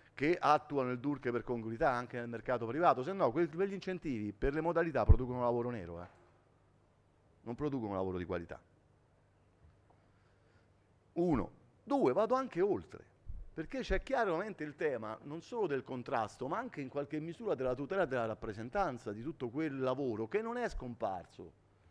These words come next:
perché di quei cinquecentocinquantamila lavoratori che sono spariti, molti magari staranno a fare partite iva,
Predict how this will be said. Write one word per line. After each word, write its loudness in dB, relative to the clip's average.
perché -2
di 0
quei 0
cinquecentocinquantamila 0
lavoratori 2
che -10
sono -4
spariti, -6
molti 4
magari 4
staranno 4
a 0
fare 0
partite -4
iva, -4